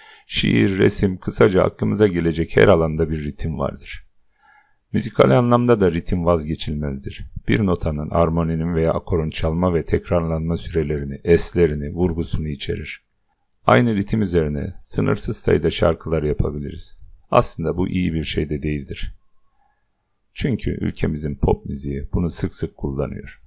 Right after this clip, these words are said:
Öyle ki ömrü boyunca sadece tek bir ritim ve aynı sound üzerine söz yazıp şarkılar yapan ve buna rağmen el üstünde tutulan şarkıcılarımız var.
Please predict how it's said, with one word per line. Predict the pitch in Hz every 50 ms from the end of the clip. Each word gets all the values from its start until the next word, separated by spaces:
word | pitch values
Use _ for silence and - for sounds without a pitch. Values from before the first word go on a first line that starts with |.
| - - - - _ _ _ -
Öyle | - 92 92 - 104 101
ki | - - -
ömrü | - 95 98 95 92
boyunca | 80 85 82 80 80 85 82
sadece | - - 92 87 76 71 67 73 73 -
tek | - - - - - -
bir | 80 73
ritim | 73 - - - 85 78
ve | 73
aynı | 76 82 85 87 82 80
sound | - - 80 80 80 80
üzerine | - 76 71 73 76 73 69 73 73
söz | 71 - 85 82 76 71
yazıp | 71 71 67 65 -
şarkılar | - - 82 78 - - - 80 85 76
yapan | 73 71 - - 78 76 - - _ _ _ _ _ _ _ _ _ _ _ _ -
ve | 110 107 -
buna | 98 98 98 92 85
rağmen | 85 82 76 71 73 73 - - -
el | 95 95
üstünde | 90 - - - 76 71 69 69 67
tutulan | - 69 - - - 80 76 73
şarkıcılarımız | 69 - 80 78 76 - - 73 67 71 69 73 69 69 69 71 67 71 73
var. | - 50 - - -